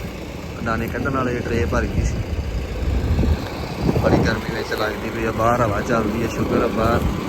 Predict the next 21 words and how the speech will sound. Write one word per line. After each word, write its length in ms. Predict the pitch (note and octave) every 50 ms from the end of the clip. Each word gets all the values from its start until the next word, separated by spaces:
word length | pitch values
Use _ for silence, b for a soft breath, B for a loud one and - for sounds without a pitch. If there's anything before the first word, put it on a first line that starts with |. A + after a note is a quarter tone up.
| - - - - -
ਮੈਂ 280 | - A2 A#2 A2+ -
ਤਾਂ 60 | A#2+ A#2+
ਮੁੜਕੋ 520 | - - - - - - - - C3 B2
ਮੁੜਕ 280 | A#2+ A#2+ A#2+ B2+ - -
ਹੋ 120 | B2 A#2
ਗਿਆ 160 | G#2+ - G#2+
ਮੈਂ 200 | A#2 A#2 A#2+ A2+
ਤਾਂ। 140 | - - - - - - - - - - - - - - - - - - - - - - - - - - - - - - - - G2+ F#2 - - - - - - B2 - -
ਪਤਾ 160 | C#3 C#3 C#3
ਨਹੀਂ 120 | C3 C3 B2
ਕੀ 180 | - - B2+ -
ਚੱਕਰ 240 | C#3+ C3+ - C#3 C3
ਬਣਿਆ। 300 | B2 C3+ B2+ A#2+ C3 C3
ਹੁਣ 100 | B2+ A#2
ਸਵੇਰੇ 380 | - - B2+ A#2+ B2 B2 C3
ਆਉਣਗੇ, 320 | C3 B2 B2 B2+ C3 B2+ C3
ਉਹ 80 | B2
ਕਹਿੰਦੇ 240 | A#2+ B2 A#2+ B2 B2+
ਵੀ 80 | B2+ B2
ਸਵੇਰੇ 380 | - B2+ A#2 A2+ A2+ A#2+ B2+
ਆਵਾਂਗੇ 360 | B2 A#2 A2+ A#2 B2+ B2+ C3